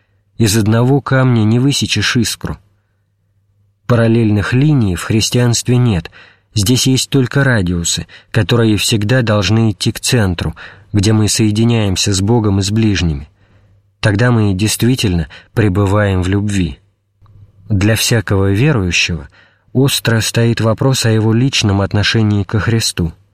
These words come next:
Кем я могу быть перед Богом, перед лицом Его безграничной, отдающей себя до конца любви, при моей радикальной неспособности достойно ответить на эту любовь?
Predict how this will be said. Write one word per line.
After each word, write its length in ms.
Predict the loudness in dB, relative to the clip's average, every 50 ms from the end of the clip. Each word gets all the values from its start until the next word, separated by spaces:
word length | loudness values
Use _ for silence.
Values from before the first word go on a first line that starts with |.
| _ _ _ _ _ _ _ _ _ _ _ _ _ _ _ _ _
Кем 240 | -2 0 2 2 4
я 160 | 2 2 2
могу 320 | 2 2 2 2 0 0 0
быть 400 | 2 2 2 0 0 -2 -4 -2
перед 300 | -2 0 0 0 0 0
Богом, 440 | 0 0 0 0 0 -2 -4 -4 -8 -14 -20 _ _ _ _ _ _
перед 260 | -2 0 2 2 0
лицом 360 | 0 0 -2 0 0 0 2 2
Его 320 | 2 0 0 0 0 0
безграничной, 960 | 0 0 -2 -2 0 0 0 0 2 2 2 2 0 0 -2 -2 -4 -4 -6 -10 -14 -6 -2
отдающей 640 | -2 0 0 2 2 2 2 2 0 0 -2 -2 -2
себя 380 | -2 -2 -2 -2 0 0 0 0
до 160 | 0 -2 -2
конца 480 | -2 0 0 0 0 0 0 0 0
любви, 500 | 0 0 0 -2 -2 -2 -2 -2 -4 -8 -12 _ _ _ _ _ _ _ _ _ _ _ _
при 160 | -2 0 0
моей 380 | 2 2 2 2 2 0 -2 -4 -6 -6 -4
радикальной 760 | -2 0 0 0 0 -2 -2 -2 -2 0 0 0 0 0 0
неспособности 1040 | 0 0 -2 -2 -4 -4 -4 -2 -2 0 0 0 0 0 0 0 -2 -4 -8 -10 -12 -14 -20 _ _
достойно 600 | -2 -2 0 -2 -2 -2 0 0 0 0 0 0
ответить 440 | -2 0 0 0 0 0 -2 -2 0
на 180 | 0 0 0 -2
эту 160 | -2 -2 -2
любовь? 540 | 0 0 0 0 -2 -2 -4 -6 -10 -16